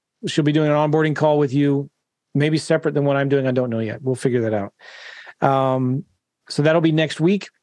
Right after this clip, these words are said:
We are shutting the doors down. So once we start the class, it's gonna be done. Um,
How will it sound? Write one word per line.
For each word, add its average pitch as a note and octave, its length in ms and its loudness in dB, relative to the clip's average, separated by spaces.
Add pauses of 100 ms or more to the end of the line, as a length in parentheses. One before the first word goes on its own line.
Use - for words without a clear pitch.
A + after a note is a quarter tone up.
(320)
We D3 160 4
are E3 160 4
shutting E3+ 440 2
the E3+ 80 4
doors E3+ 320 4
down. D3+ 280 2
So C3+ 100 0
once C#3 320 0
we D3 320 0
start C#3+ 300 0
the D3+ 80 -4
class, C#3 420 0
it's B2+ 120 -10
gonna C3+ 180 0
be B2 120 0
done. A2+ 360 -4 (400)
Um, G#2 720 -6